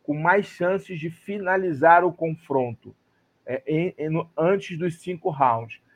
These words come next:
A Chitara tem mais, é, tem mais ferramentas, principalmente no que tange a, a, o grappling, de buscar finalizações, de buscar quebrar o ritmo, o jogo e achar uma brecha, é, a, é, no plano da Raquel Pennington.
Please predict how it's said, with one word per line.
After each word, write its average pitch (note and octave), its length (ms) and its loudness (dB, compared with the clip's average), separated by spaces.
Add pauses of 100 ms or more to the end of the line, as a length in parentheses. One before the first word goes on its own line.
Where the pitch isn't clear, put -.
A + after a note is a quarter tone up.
(200)
A A#2+ 100 -2
Chitara D#3+ 460 2
tem E3 160 -2
mais, E3+ 580 0
é, D3 680 4
tem D#3 100 0
mais E3 220 2
ferramentas, E3 680 -2 (320)
principalmente F3 560 -2
no E3+ 80 -4
que D#3+ 120 -6
tange D3+ 400 -2
a, C#3 160 0 (120)
a, C3 300 4
o C3 80 0
grappling, C#3 640 2 (340)
de D3 140 -4
buscar E3 540 4
finalizações, E3+ 840 -2
de D3+ 80 -4
buscar D#3 480 0
quebrar F#3 600 6 (260)
o E3+ 100 2
ritmo, E3+ 540 -2
o D#3 60 0
jogo F3 440 6
e F3 140 6
achar E3+ 260 6
uma F3 160 2
brecha, D#3 520 -2 (320)
é, C#3+ 160 4
a, D3 440 4
é, B2+ 760 -4
no C#3+ 160 -2
plano D#3+ 480 2
da D3 960 4
Raquel D#3 460 0
Pennington. B2+ 480 -4